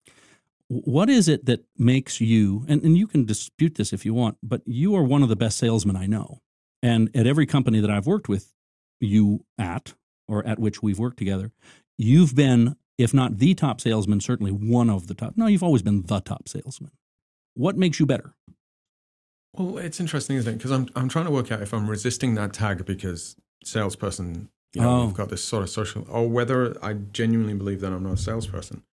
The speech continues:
Speaker 2: I mean, we sell, we, I mean, we do influence for a living. So it's almost impossible for me not to try to influence the decisions of people whom we might wanna work with.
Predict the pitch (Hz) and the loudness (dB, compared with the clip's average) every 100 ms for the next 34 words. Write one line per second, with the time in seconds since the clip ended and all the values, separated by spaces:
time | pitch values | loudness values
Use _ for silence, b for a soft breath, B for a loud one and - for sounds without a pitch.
0 | _ _ _ _ - 151 160 156 160 151 | _ _ _ _ -2 0 0 0 -4 -4
1 | - 180 156 135 139 - 117 135 139 123 | -4 -4 -4 -4 -6 -2 0 2 2 0
2 | 151 160 123 131 117 98 95 117 107 120 | 0 2 2 0 0 -2 -4 -6 -4 -2
3 | 101 85 - - - _ - 156 175 165 | -4 -6 -8 -8 -12 _ -8 -4 -4 -2
4 | 131 117 107 - 95 - 90 90 87 - | -2 -2 -4 -6 -10 -8 -8 -8 -12 -16
5 | _ _ _ 104 101 101 - - 98 92 | _ _ _ -4 -2 -4 -10 -8 -6 -6
6 | 85 _ _ - 107 107 98 - 98 - | -10 _ _ -8 -4 -4 -6 -6 -8 -8
7 | 90 87 - - _ _ _ _ _ _ | -10 -10 -14 -18 _ _ _ _ _ _
8 | _ _ _ _ - 107 104 98 - 113 | _ _ _ _ -6 -4 -4 -6 -4 -2
9 | 104 101 98 90 - - 107 101 87 - | -2 -4 -4 -8 -10 -12 -8 -6 -8 -8
10 | 98 95 92 87 95 92 92 90 87 82 | -6 -4 -4 -6 -6 -4 -6 -6 -10 -8
11 | 87 95 - - - | -8 -10 -12 -18 -18